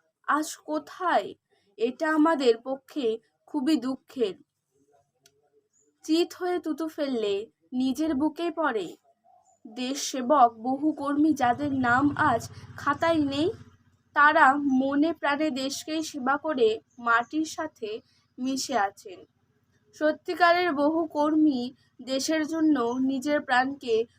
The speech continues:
উৎসর্গ করেছেন। কেন করেছেন? তারা নাম চাননি, কাম চেয়েছিলেন। যেখানেই যিনি নাম চাইতে গেছেন, সেখানেই তিনি ডুবেছেন, ডুবিয়েছেন এবং ডুবাচ্ছেন।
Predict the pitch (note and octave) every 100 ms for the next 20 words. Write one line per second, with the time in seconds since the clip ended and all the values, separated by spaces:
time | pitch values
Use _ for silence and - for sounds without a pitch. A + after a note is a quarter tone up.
0 | _ C#4 C#4+ - C4 A#3+ A3+ G#3+ G#3 G#3+
1 | G#3 E4 - _ _ _ _ D#4+ E4+ F#4+
2 | G4 F4 F4+ F4 G4+ G4+ A#4+ _ _ _
3 | - C#4+ E4 D4+ A#3+ - _ - C4 C4
4 | D4 E4+ F#4 F4+ E4+ C#4 G#3 - _ _
5 | _ - D4+ D#4 D#4+ D4+ B3+ A#3 - A#3
6 | G3+ F#3 - _ _ _ - B3+ C4 -
7 | D4+ D#4+ B3 C4 _ _ A3+ B3+ D4 D#4+
8 | C#4 B3+ C#4+ D4 E4 D#4 D#4+ D4 C4+ C#4+
9 | - D4 A3+ A#3+ - _ _ _ C#4 C4+
10 | D4 D#4 E4 D#4+ C#4 A#3 A3 G3 - -
11 | - _ _ _ _ A3 C#4 C#4 E4+ F4+
12 | - D#4 B3 B3+ A#3+ A#3+ A3+ G#3+ B3+ _
13 | _ A3+ A#3+ A3+ G#3 - G3 G3